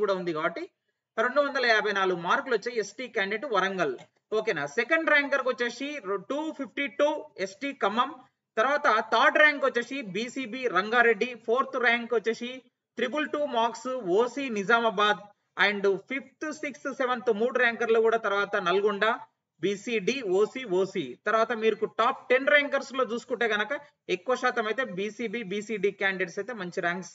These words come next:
సాధించారు. ఇక్కడ overall గా మనకు టాప్ ట్వంటీ లో కూడా వాళ్ళే ఉన్నారు ఎక్కువ శాతం అయితే పోయినసారి అయితే.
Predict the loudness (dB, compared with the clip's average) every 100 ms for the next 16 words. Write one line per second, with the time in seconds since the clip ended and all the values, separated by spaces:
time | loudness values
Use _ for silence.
0 | -4 -2 -2 -4 -4 -4 -8 _ _ 0
1 | 2 4 6 4 4 2 2 -2 -2 -2
2 | 2 2 2 -2 0 4 4 4 2 4
3 | 4 4 2 -2 0 -2 -2 -2 -2 -4
4 | -4 -2 -4 0 0 0 -2 -6